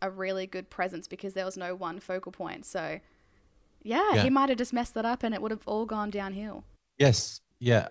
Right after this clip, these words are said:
Speaker 2: And I think he, he felt that they really went with it, that the crowd they had, that they'd built up.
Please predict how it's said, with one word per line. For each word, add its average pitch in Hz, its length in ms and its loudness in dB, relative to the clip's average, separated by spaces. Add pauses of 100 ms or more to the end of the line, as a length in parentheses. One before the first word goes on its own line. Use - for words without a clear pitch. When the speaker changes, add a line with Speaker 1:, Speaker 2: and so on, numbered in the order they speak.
Speaker 2:
And 131 220 10
I 139 100 10
think 170 240 6
he, 151 260 6
he 139 200 4
felt - 320 6
that 113 180 -2
they 113 140 8
really 107 240 6
went 95 200 4
with 98 200 2
it, - 140 -2 (520)
that 107 140 -4
the 104 80 0
crowd 117 340 6
they 95 140 6
had, 87 400 4
that 90 160 -2
they'd 90 180 -2
built 87 260 -2
up. 87 300 0